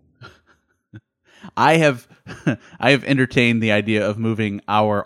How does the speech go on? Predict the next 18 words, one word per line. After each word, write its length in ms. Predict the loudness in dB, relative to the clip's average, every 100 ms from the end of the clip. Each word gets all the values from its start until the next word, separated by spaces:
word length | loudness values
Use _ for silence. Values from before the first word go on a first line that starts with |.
| 2
audio 280 | 4 4
recording 440 | 2 0 -2 -2 -4
for 80 | -6
this 160 | -6
podcast 560 | 0 0 0 -4 -8 -8
over 160 | -8 -6
to 160 | -8 -8
Discord, 520 | -8 -6 -6 -6 -8 _
to 80 | -10
be 100 | -8
completely 460 | -6 -6 -6 -6 -6
honest. 380 | -6 -8 -12 _ _ _ _ _ _ _ _ -8
Um, 440 | 0 2 2 -2 -10 -20 _ _ -4
by 160 | -2
the 80 | 0
way, 240 | 2 0 -2
on 220 | -2 -2
Twitter, 460 | -2 -2 0 -2 -8